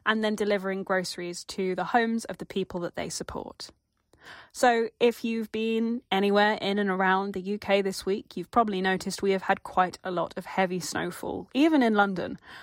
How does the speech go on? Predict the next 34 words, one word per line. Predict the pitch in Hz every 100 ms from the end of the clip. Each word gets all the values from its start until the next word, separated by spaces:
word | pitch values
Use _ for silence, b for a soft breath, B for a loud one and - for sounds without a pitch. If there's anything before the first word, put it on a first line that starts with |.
| B -
Um, | 190 208 190 -
and | 196 196 -
up | 254 247
in | 220
Ilkley, | - 247 - 220 285
where | 214 202 196
traffic | - 233 - -
was | 196
struggling | - - 208 202 202 196
to | -
get | 185 -
through | - 226
to | -
people, | 202 190 190 190 B B B -
uh, | 202 202
their | 196 214
volunteer | 311 311 277 254 214
Ruth, | 196 196 190 - - -
uh, | 190
decided | 196 - 208 196 185
to |
go | 254
out | 254 220
on | 208
a | 180
limb | 202 294 285 311
and | 202 190 196
deliver | 202 240 247 226
all | - 247
of | 240
her | 208
groceries | 190 190 190 - 190 190 - _
by | - 170 160 156
sledge. | - - 156 - -